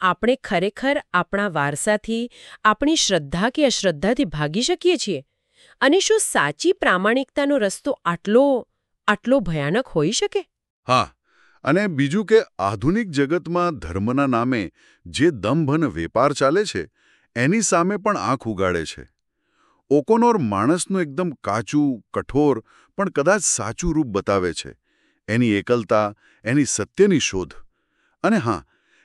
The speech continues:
Speaker 2: એની હિંસા કરવાની વૃત્તિ પણ.
Speaker 1: ખરેખર, શ્રદ્ધા અને શંકા વચ્ચેનો આ સંઘર્ષ ક્યારેય પૂરો નથી થતો.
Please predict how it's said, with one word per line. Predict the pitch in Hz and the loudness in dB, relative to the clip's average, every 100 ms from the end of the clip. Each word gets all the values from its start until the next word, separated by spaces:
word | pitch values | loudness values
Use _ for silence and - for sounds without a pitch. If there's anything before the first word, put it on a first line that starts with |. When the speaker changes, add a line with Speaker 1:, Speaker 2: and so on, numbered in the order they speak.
| _ | _
Speaker 2:
એની | 165 214 | 0 2
હિંસા | 92 110 107 165 175 | 2 -2 0 -2 -2
કરવાની | 180 180 185 | -2 -2 -2
વૃત્તિ | 175 165 - 226 | -2 -4 -4 -8
પણ. | - - _ _ _ _ _ _ | -8 -12 _ _ _ _ _ _
Speaker 1:
ખરેખર, | - 277 220 151 139 _ _ _ | 2 2 0 -6 -10 _ _ _
શ્રદ્ધા | - - 196 160 175 214 254 _ _ | -6 0 0 0 -2 -4 -6 _ _
અને | 202 285 | 0 2
શંકા | 277 - 180 185 294 277 | 2 0 0 0 0 2
વચ્ચેનો | 196 - - 214 202 | 0 0 0 2 4
આ | 175 | 2
સંઘર્ષ | - 160 151 180 240 - - | 0 -2 0 0 -2 -4 -2
ક્યારેય | 160 151 240 | 0 0 -2
પૂરો | 185 143 127 | -2 -2 -2
નથી | 120 - 135 | -4 -8 -8
થતો. | - 110 | -8 -8